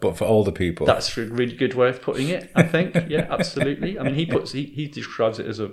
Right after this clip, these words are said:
Speaker 2: you know, women's institute for men.
Speaker 1: <laughs>
Speaker 2: Um, so,
Speaker 1: I th-,
Speaker 2: but
Speaker 1: I
Speaker 2: I,
Speaker 1: th-,
Speaker 2: I
Speaker 1: that's
Speaker 2: like yours.
Speaker 1: brilliant.
Speaker 2: I like yours, the youth club. Yeah, so because it will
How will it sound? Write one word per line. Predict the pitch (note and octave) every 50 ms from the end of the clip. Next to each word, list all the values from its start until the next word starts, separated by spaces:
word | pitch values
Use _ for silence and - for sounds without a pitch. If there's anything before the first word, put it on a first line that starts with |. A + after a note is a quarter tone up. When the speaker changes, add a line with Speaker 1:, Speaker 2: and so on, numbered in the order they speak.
| -
Speaker 2:
you | - A2+
know, | G#2 F2+
women's | G2 A2 A2+ A2 G#2+ G2+ G2
institute | A2 G#2 - - - - - A2+ G#2+ -
for | - -
men. | G2+ A2 A2+ A#2 C#3 E3+ E3 -
Speaker 1:
<laughs> | - - - E3 E3 - A3 G#3+ B2
Speaker 2:
Um, | A#2 A#2 A2+ A2+ A2 A#2 A#2 - - - - - - - - - - - - - - - - - -
so, | - - - - - - -
Speaker 1:
I | D#3
th-, | D#3 - -
Speaker 2:
but | F3 - -
Speaker 1:
I | E3
Speaker 2:
I, | F3+
Speaker 1:
th-, | E3+ C#3+
Speaker 2:
I | D#3+
Speaker 1:
that's | D3 D#3+ C3+
Speaker 2:
like | A#2+
yours. | C#3+ E3+ F#3+ D3
Speaker 1:
brilliant. | A#2 G2 F2+ E2 - -
Speaker 2:
I | B2+
like | C#3 C3 A2 F#2
yours, | C3+ D3+ A#2+ G#2+
the | - A#2
youth | A#2+ A#2+ - -
club. | - G#2 F#2+ -
Yeah, | A#2 G#2+
so | G2+ - - A#2+ A2+ A2
because | - - - - - C3+ B2 C3+
it | C3 C3
will | C3 D#3+ F3+ E3+